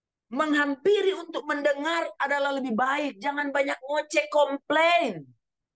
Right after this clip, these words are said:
Sebab yang saudara komplain bukan saya, tapi firman. Itu sebabnya kenapa selalu saya bilang,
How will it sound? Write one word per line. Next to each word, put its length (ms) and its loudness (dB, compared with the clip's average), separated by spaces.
Sebab 320 0
yang 160 0
saudara 400 -2
komplain 560 -2
bukan 240 -2
saya, 400 0
tapi 240 -4
firman. 720 -2
Itu 160 -12
sebabnya 400 2
kenapa 400 0
selalu 480 0
saya 160 2
bilang, 320 -2